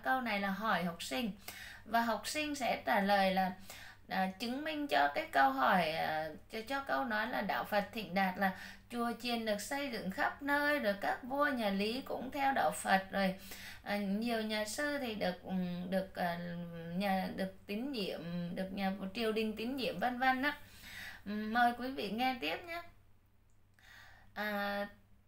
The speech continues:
ừ, à, không biết Ly đọc đến đâu rồi. "Những sự việc nào cho ta thấy dưới thời Lý đạo Phật rất thịnh đạt?"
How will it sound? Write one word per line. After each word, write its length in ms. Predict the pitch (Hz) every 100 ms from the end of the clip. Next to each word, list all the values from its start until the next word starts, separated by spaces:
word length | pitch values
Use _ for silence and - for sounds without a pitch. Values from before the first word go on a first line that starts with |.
| -
ừ, 60 | 202 208 196 113
à, 560 | 107 202 196 190 190 196 196 -
không 140 | 269
biết 160 | 381 392
Ly 180 | 254 254
đọc 240 | 214 202
đến 200 | 214 214
đâu 220 | 262 262
rồi. 140 | 233 190 190 - - - -
"Những 320 | 233 226 339
sự 440 | - 269 175 180
việc 320 | 190 220 208
nào 300 | 208 214 196 185 -
cho 200 | 294 294
ta 260 | 294 - 277
thấy 380 | 214 226 302 202
dưới 320 | 196 226 285 -
thời 240 | 277 208
Lý 420 | 202 208 262 403 190
đạo 260 | 202 165
Phật 300 | - 214 190 -
rất 260 | 269 381 -
thịnh 260 | 196 143
đạt?" 260 | 175 180